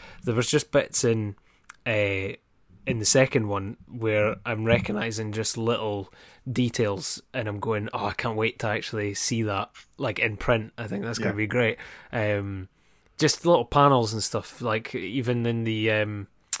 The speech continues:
Speaker 1: in your interview strip, uh, with the artist. God, what was the,
Speaker 2: Yeah.
Speaker 1: what's the name of that again? Oh,
Speaker 2: Uh, that strip's
Speaker 1: fuck.
Speaker 2: called Art World.
Speaker 1: Art World, that's it, yeah. Um, even with that, like, there's just little things within it where I'm going,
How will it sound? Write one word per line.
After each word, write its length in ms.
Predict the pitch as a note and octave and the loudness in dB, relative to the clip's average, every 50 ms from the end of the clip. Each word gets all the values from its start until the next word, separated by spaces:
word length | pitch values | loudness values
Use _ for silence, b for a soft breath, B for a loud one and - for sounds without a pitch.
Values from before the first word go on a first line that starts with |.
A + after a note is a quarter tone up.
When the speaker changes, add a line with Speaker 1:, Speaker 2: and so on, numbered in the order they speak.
| B B B B B B B B B B B B B B _ _ _ _ | B B B B B B B B B B B B B B _ _ _ _
Speaker 1:
in 180 | C3+ B2+ A#2+ A2+ | -2 0 0 2
your 300 | G#2+ A2 G#2+ G#2 A2+ A2+ | 2 2 2 2 0 0
interview 400 | - C3 C3 A#2+ A#2+ A2 A#2 G#2 | -2 -2 -2 -2 -4 -4 -4 -4
strip, 420 | - - - A2 G2+ - - - - - - - _ | -2 -2 -2 -2 -2 -4 -8 -12 -12 -12 -12 -12 _
uh, 600 | - A#2 G#2 G2+ G2+ G2 G2 G2 F#2+ F#2+ F#2+ F#2+ G#2 - | -6 -4 -2 -2 0 -2 -2 -2 -2 -4 -4 -4 -6 -6
with 340 | A2 A2 G2+ - - - - | -6 -6 -6 -8 -10 -14 -8
the 380 | A#2 G#2+ G#2+ G#2 G2+ G#2 A#2 | -6 -4 -4 -2 -2 -4 -4
artist. 500 | A#2 A2+ A2 - A2+ F#2+ - - - - | -4 -4 -4 -4 -6 -6 -8 -8 -8 -8
God, 140 | - A2+ G#2+ - | -10 -10 -10 -10
what 220 | A#2 B2 C3 B2 | -8 -8 -6 -4
was 160 | B2+ B2 - | -4 -4 -2
the, 80 | - A2+ | 0 0
Speaker 2:
Yeah. 140 | G2 F2+ - | 0 0 0
Speaker 1:
what's 260 | - - C3 B2+ - | -2 -4 -4 -4 -2
the 60 | - | -2
name 180 | A#2+ A#2+ A#2 A2+ | -2 0 0 0
of 60 | A2 | -2
that 140 | G#2+ A2 - | -4 -4 -6
again? 260 | G#2+ - - G#2 G#2 - - - - - - | -8 -8 -8 -8 -10 -12 -14 -18 -18 -16 -14
Oh, 260 | B2 A2+ A2 G#2 G2 | -12 -10 -10 -4 0
Speaker 2:
Uh, 120 | B2+ C3 | 0 2
that 160 | B2+ A#2 G#2+ - | 2 2 0 -2
strip's 300 | - - C3+ - - - | -4 -6 -6 -6 -8 -10
Speaker 1:
fuck. 60 | - | -8
Speaker 2:
called 240 | A#2+ G#2+ G2+ G2 G2 | -6 -6 -6 -6 -4
Art 220 | G#2 G#2+ G2+ - F2 | -2 -2 -2 -4 -6
World. 260 | E2+ F2 F#2 F#2+ - - _ _ - - - - | -8 -10 -10 -12 -12 -16 _ _ -20 -18 4 10
Speaker 1:
Art 200 | E3+ E3 D#3+ C#3+ | 12 12 12 10
World, 200 | C3 A2 G2 - | 6 2 0 -2
that's 240 | A#2+ A#2+ G#2+ - - | -4 -2 -2 -2 -2
it, 120 | G#2+ G#2+ | -2 0
yeah. 220 | A2+ A2 G#2+ G2 B B B B B B B B B | 2 2 0 0 B B B B B B B B B
Um, 720 | - C#3 B2 B2 A#2+ A#2+ A#2+ A#2+ A#2 A2+ A2 G#2 G#2+ A#2 - _ _ _ _ _ _ | 2 6 6 8 8 8 8 8 6 4 2 0 -4 -8 -12 _ _ _ _ _ _
even 200 | - E3 D3+ D3+ | 2 4 4 6
with 100 | C#3+ C3+ A#2+ | 6 8 10
that, 260 | C3+ C#3+ C#3 - - | 10 10 10 10 8
like, 200 | A2+ A2+ A2+ A#2+ | 2 0 0 2
there's 200 | B2 C3 A#2+ A2 | 2 2 2 4
just 340 | - D3 C#3 - - - - - B B B B B B B B B B _ _ | 4 4 4 4 2 -2 -6 -12 B B B B B B B B B B _ _
little 320 | - D3 C#3 F3 F3+ D3 | -2 4 6 6 6 6
things 380 | C#3+ - E3 E3 D#3+ D#3+ D3 C3 | 6 8 8 8 8 6 6 4
within 260 | C3+ B2+ - D3+ D3 | 4 6 6 6 8
it 140 | C#3+ B2 - | 6 6 4
where 160 | A2+ A2+ A2 | 2 2 2
I'm 120 | A2+ A2 G#2+ | 2 2 0
going, 300 | - A#2+ A2+ G#2+ G#2 | 0 2 2 0 0